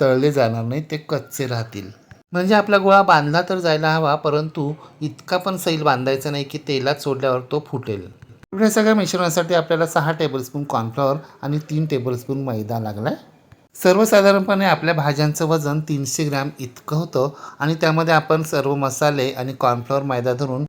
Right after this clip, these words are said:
अंदाजे साडेतीनशे ग्रॅम इतकं मिश्रण तयार झालं होतं. याचा अर्थ आपला एक मंचुरियन वीस ते बावीस ग्रॅम इतक्या आकाराचा तयार झाला आणि त्यापासून आपले सतरा मंचुरियन तयार झाले. तयार झालेले हे मंचुरियन आपण आता लगेचच तळायला घेऊया. हे पात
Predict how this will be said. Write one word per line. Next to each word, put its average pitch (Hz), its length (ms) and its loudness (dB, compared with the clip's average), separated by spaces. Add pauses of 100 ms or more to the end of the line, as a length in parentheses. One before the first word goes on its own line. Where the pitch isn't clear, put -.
अंदाजे 196 420 2
साडेतीनशे 170 600 0
ग्रॅम 165 240 -2
इतकं 156 260 -8
मिश्रण 135 400 -4
तयार 113 200 -2
झालं 113 200 -2
होतं. 127 240 -4
याचा 185 340 2
अर्थ 190 200 0
आपला 180 280 2
एक 180 220 -2
मंचुरियन 156 640 -2
वीस 160 320 -6
ते 156 80 0
बावीस 139 360 -2
ग्रॅम 135 300 -4
इतक्या 139 260 -4
आकाराचा 117 460 -4
तयार 117 200 -2
झाला 123 180 -2
आणि 123 140 -4
त्यापासून 123 420 -6
आपले 127 280 -8 (200)
सतरा 170 420 4
मंचुरियन 147 540 -2
तयार 117 180 0
झाले. 107 280 -6 (540)
तयार 180 220 6
झालेले 190 360 2
हे 185 80 0
मंचुरियन 160 500 -4
आपण 151 260 -2
आता 147 260 0
लगेचच 139 500 -4
तळायला 110 340 0
घेऊया. 123 380 -4 (840)
हे 196 120 0
पात 208 200 6